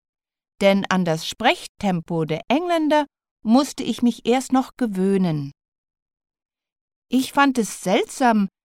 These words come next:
dass ich nur vier Fächer hatte. An meiner deutschen Schule waren es sechs gewesen.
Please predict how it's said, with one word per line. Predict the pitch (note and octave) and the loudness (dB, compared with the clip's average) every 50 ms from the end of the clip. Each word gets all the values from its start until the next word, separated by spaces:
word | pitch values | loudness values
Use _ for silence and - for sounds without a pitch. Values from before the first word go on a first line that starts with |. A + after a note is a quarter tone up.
| _ _ - | _ _ -4
dass | A3+ G3+ - - | -4 -4 -2 -2
ich | G#3 F3+ - - | -4 -4 -2 0
nur | F#3+ F#3 G#3 A#3 C#4 F4 F#4 E4+ | 0 2 2 2 2 0 0 -2
vier | - - - - A#3+ C4 D#4+ F4 F4+ | -4 -10 -4 0 2 2 4 2 2
Fächer | - - - E4+ F4 - - E4+ C4 | 0 -2 -4 -4 -4 -2 -2 -2 0
hatte. | A3 F#3 D#3+ - E3 C#3 C3+ C#3 - _ _ _ _ _ _ _ _ _ _ _ _ _ _ _ _ _ _ _ _ _ _ _ _ _ _ _ | 0 -2 -4 -4 -6 -8 -8 -10 -12 _ _ _ _ _ _ _ _ _ _ _ _ _ _ _ _ _ _ _ _ _ _ _ _ _ _ _
An | F3+ F3+ F3+ | -2 0 2
meiner | F3 E3+ D#3+ C#3+ | 2 2 2 0
deutschen | C3+ - - D3+ F#3+ B3 - - G4 G4 | -2 0 2 4 4 4 2 -2 -6 -8
Schule | F4+ - - F4 F4 F4 F4 F4+ F4 C#4 | -8 -4 -2 0 2 2 2 2 2 4
waren | C4+ A#3 A#3 A#3+ B3 B3 | 6 6 6 6 6 4
es | B3+ A#3+ - - | 2 2 0 -2
sechs | - G#3 F#3+ F#3 - - - - | -2 -2 -2 -2 -4 -12 -12 -8
gewesen. | - E3+ D#3 D#3 E3 D#3+ D#3+ D3 D3+ D3+ D#3 C#3+ C#3+ | -6 -4 -2 0 0 0 0 0 -2 -2 -2 -4 -6